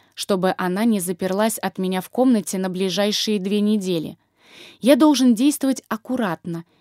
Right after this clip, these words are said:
ненавязчиво, но в то же время четко и спланированно. Мне нужен план.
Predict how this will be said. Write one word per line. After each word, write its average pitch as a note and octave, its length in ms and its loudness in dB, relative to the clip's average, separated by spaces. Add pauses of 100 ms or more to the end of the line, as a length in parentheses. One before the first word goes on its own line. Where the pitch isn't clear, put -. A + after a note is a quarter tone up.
ненавязчиво, F#3+ 920 -2 (280)
но G3+ 120 2
в F3+ 60 -4
то A3+ 140 0
же G#3 140 0
время A#3 320 2
четко A#3 540 -4 (200)
и A#3+ 80 -2
спланированно. E3 800 -4 (380)
Мне G#3+ 180 2
нужен A3 320 2
план. F3+ 360 -4